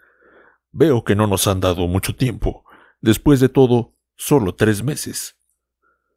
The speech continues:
Pero aunque poco, lo hemos malgastado inútilmente. Esto nos da dos semanas.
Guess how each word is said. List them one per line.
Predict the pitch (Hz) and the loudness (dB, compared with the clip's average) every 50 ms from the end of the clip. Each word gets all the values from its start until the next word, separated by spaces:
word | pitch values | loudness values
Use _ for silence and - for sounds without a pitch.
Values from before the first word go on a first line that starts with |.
| _ _ _ _ _ _ _ _ _ | _ _ _ _ _ _ _ _ _
Pero | - 104 101 98 90 | -2 0 0 0 0
aunque | 90 - - 95 | -4 -6 -8 -4
poco, | - 135 135 - - 123 107 104 _ _ _ _ - _ _ _ - | 0 0 0 2 2 0 0 0 _ _ _ _ -20 _ _ _ -2
lo | 120 117 117 | 2 4 4
hemos | 131 139 139 143 123 | 4 4 4 2 2
malgastado | 131 131 127 123 107 113 107 - - 160 123 101 101 | 2 2 2 2 2 0 -2 0 2 2 2 2 0
inútilmente. | 98 95 98 98 95 107 113 151 165 113 98 - 110 104 110 _ _ _ _ _ _ _ _ _ _ _ _ - | -4 -4 -6 -2 -2 -2 0 0 -2 -4 -4 -8 -12 -14 -14 _ _ _ _ _ _ _ _ _ _ _ _ -2
Esto | 147 147 - - 156 147 | -2 -2 0 2 0 2
nos | 139 135 135 131 113 - | 2 2 2 0 2 4
da | 139 139 135 | 4 4 4
dos | 120 110 117 139 135 131 | 4 4 4 2 2 2
semanas. | - 135 113 117 120 113 - - - - - - - | 0 -4 -4 -4 -4 -6 -8 -12 -14 -12 -12 -12 -12